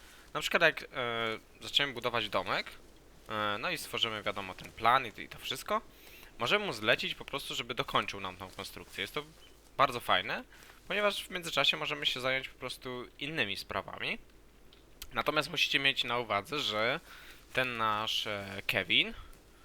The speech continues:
e, nie jest, e, nieśmiertelny, także musimy dbać o niego i ewentualnie jak kanibale nas, e, atakują, e, no to musimy po prostu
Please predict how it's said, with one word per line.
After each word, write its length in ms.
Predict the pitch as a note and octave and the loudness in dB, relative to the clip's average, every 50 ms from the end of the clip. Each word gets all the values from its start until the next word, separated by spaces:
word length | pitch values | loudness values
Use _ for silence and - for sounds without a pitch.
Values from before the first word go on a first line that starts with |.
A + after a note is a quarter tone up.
| - - - - - - - | -20 -20 -20 -20 -16 -8 -4
e, 540 | A2 G#2+ G#2+ G#2+ G#2+ G#2+ G#2+ G#2+ G#2+ G#2 G#2+ | -2 0 0 0 2 2 2 2 0 0 4
nie 160 | A#2+ D3 F3 | 6 6 8
jest, 440 | F3+ F3+ F#3 F3 - - - - - | 8 8 6 2 -2 -6 -8 -4 -2
e, 500 | D3 C#3+ C#3+ C#3 C#3 C#3 C#3 C#3 C3+ C3+ | 0 0 2 2 2 2 2 0 0 2
nieśmiertelny, 680 | C#3+ D#3 D#3 - - D3+ - - G#2 G2+ - - - | 4 4 6 6 4 4 6 4 2 2 0 -4 -8
także 240 | - - A2 A2 A#2+ | -6 -6 -4 -4 -4
musimy 300 | C#3 C#3 - F3 D#3+ D3 | -2 0 0 0 -2 -4
dbać 360 | - - - A#2+ A2+ G#2 - | -6 2 6 6 6 6 6
o 40 | G#2 | 0
niego 360 | G2+ G2 G#2 B2 E3 G#3+ A#3+ - - - - - - - - - - - | -4 -4 -4 -2 -2 -4 -4 -6 -12 -20 -20 -20 -20 -20 -20 -8 0 2
i 60 | C#3+ | 2
ewentualnie 520 | C#3+ D3+ D3 D3 - D#3+ D#3 D#3 D#3 D#3+ | 2 2 0 0 0 2 2 2 2 2
jak 340 | D#3 D3 C#3+ - - - - | 2 2 2 2 0 -6 0
kanibale 480 | - C3+ B2 A#2+ A#2 A2+ C#3 C#3 C3 A#2+ | 2 2 2 2 2 2 2 2 2 2
nas, 400 | A#2 A2+ A2 G#2 - - - G#2+ | -2 -4 -4 -4 -6 -6 -6 -8
e, 300 | G#2 G2+ G2 G2 - - | -8 -8 -6 -8 -6 -4
atakują, 500 | G#2 - A2 - - - A#2 D#3 A3+ D4 D#4 - - - - - - - - - - - - - - - - | -2 -2 -2 -2 -2 0 0 2 0 0 -4 -12 -20 -20 -20 -20 -20 -20 -20 -20 -20 -20 -20 -20 -20 -16 -14
e, 180 | F#3 F#3+ G3+ | -12 -10 -10
no 140 | G#3+ D#4 D#4+ | -10 -10 -6
to 120 | - - G#3+ | -4 -4 -4
musimy 420 | G3+ G3+ - - C3+ C#3 D3 C#3+ | -2 0 0 0 0 -2 -6 -8
po 100 | - C3+ | -10 -14
prostu 720 | - - A#2+ A#2 - - - - - A2+ A2+ A2+ A2+ A2 | -8 -4 -4 -4 -4 -4 -8 -8 -8 -8 -8 -6 -6 -6